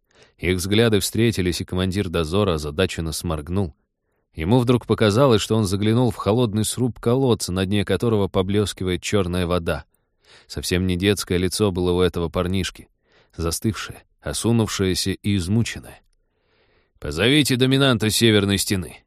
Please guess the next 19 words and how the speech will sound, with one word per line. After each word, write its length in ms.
распорядился 680
командир, 440
слегка 380
пожав 400
плечами. 520
"А 100
этого", — 460
он 160
мотнул 380
головой 360
в 80
сторону 360
Крикса, — 460
"заберите 480
в 80
караулку, 480
пусть 260
немного 400
отогреется". 640